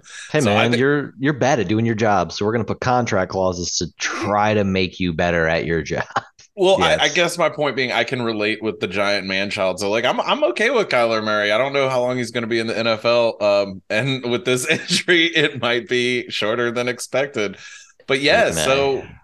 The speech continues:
Speaker 2: with his injury, I, I walked into the playoffs. There was one game where I was playing against someone who had, um, Murray and the Patriots defense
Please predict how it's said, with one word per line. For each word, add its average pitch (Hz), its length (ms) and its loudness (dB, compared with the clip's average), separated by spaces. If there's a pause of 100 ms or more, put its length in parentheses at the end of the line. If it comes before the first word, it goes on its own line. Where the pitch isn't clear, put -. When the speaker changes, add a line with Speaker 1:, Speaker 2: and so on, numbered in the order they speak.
Speaker 2:
with 131 320 -2
his 156 280 -2
injury, 139 540 -2
I, 113 540 0 (480)
I 87 240 -2
walked 110 380 0
into 120 160 -2
the 117 80 -4
playoffs. 117 360 0
There 127 140 0
was 120 160 -2
one 139 300 -2
game 131 280 -2
where 113 360 -2 (840)
I 110 160 0
was 113 220 0
playing 117 500 -2
against 104 380 -4
someone 104 240 -2
who 98 160 -2
had, 98 480 0 (120)
um, 85 520 -4
Murray 113 680 0
and 101 120 -4
the 95 60 -4
Patriots 104 640 -6
defense 87 840 -10